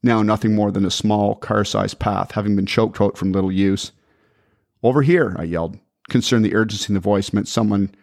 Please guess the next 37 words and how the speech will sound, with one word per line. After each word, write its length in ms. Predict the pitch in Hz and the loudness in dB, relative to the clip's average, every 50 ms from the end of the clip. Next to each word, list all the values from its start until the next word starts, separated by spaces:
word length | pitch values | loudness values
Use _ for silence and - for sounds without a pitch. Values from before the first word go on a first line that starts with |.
| _ _ | _ _
had 120 | - 104 | -4 -2
been 140 | 92 104 95 | 0 0 2
injured. 360 | 82 104 107 90 - 87 - - _ _ _ _ _ _ _ _ _ _ _ _ _ _ _ _ _ - - - - - _ | 2 0 0 0 -2 -6 -10 -14 _ _ _ _ _ _ _ _ _ _ _ _ _ _ _ _ _ -20 -20 -20 -20 -20 _
Jeff, 340 | - - 135 127 127 - - | 0 2 4 4 2 0 0
one 160 | - 120 123 | 0 2 2
of 60 | 123 117 | 4 2
the 80 | 113 | 0
camp 320 | - - 123 117 117 - - | 0 0 2 2 0 0 -2
equipment 380 | - - 123 - - 117 107 | -2 -2 -2 0 -2 -2 -2
hauler 300 | - 101 98 95 95 95 | -2 -2 0 0 -2 -2
workers, 440 | - - 107 104 - - 101 95 - | -2 -2 -2 -2 0 0 -2 0 -2
appeared 320 | 101 - - 110 107 101 | -4 -2 0 0 2 2
and 100 | 98 95 | 2 2
asked 220 | 92 92 98 - 104 | 0 -2 -4 -4 -2
me 60 | 104 | -2
how 100 | 104 104 | -2 -2
the 80 | 101 98 | -2 -4
fishing 360 | - - 110 - - 110 - | -4 -4 -4 -2 -2 -2 -2
was. 300 | 50 50 50 - - - - - _ _ _ _ _ _ _ _ - | -2 -2 -4 -4 -8 -12 -16 -20 _ _ _ _ _ _ _ _ -4
I 40 | |
held 220 | 104 - 120 117 110 | -2 0 2 2 2
up 140 | 107 95 - | 0 0 -2
the 80 | - | -4
trout 260 | - - 110 101 - | -2 0 0 0 0
for 80 | - - | -2 -2
him 80 | 101 92 | -2 -2
to 60 | 95 | -2
see, 240 | - - 117 107 95 | -2 -2 -2 0 0
getting 240 | 87 98 98 95 | 0 0 0 0
a 60 | 90 92 | 0 -2
thumbs 300 | - 107 104 104 95 104 | -2 -2 -2 0 0 0
up 240 | 98 92 - - - _ - - - - _ - | -2 -2 -4 -8 -14 _ -16 -16 -16 -10 _ -2
in 100 | 104 95 | 0 0
return 380 | 98 - - 113 107 101 98 | 0 0 0 2 2 2 0
for 160 | - - 98 | 0 -2 -4
a 40 | 92 | -4
response. 580 | - - - - - - - 98 - - - | -4 -6 -4 -4 -2 -2 0 -2 -4 -6 -10